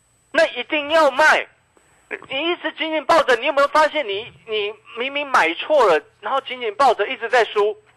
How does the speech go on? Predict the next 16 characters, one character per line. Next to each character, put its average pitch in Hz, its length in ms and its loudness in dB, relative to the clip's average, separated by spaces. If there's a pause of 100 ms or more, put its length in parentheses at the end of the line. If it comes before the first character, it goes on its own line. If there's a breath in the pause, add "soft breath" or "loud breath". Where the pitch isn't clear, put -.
(260)
从 233 220 0
原 262 160 4
本 285 140 4
的 196 80 2
赔 202 180 2
两 214 240 2
成 175 160 0
舍 175 140 -2
不 240 100 -2
得 202 180 2
卖， 233 140 4
变 247 220 -2
赔 185 180 0
三 220 220 0
成、 190 160 0
赔 170 200 -2